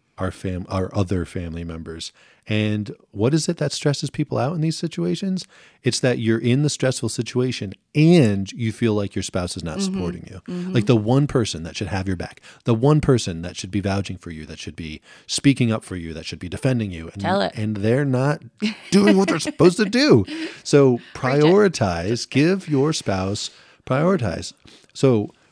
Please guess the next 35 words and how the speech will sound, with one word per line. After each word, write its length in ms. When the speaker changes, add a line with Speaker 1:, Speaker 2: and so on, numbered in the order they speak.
Speaker 1:
when 100
it 80
comes 260
down, 520
if 160
it 60
comes 260
down 240
to 140
it, 140
and 80
it 60
comes 220
down 140
between 420
my 120
wife 300
and 80
my 120
mother, 420
I 60
gotta 180
choose 240
Cassie 360
every 160
time. 220
If 80
it 80
comes 240
Speaker 2:
Aw. 40
Speaker 1:
between 380
my 140
wife 340
and 80
my, 160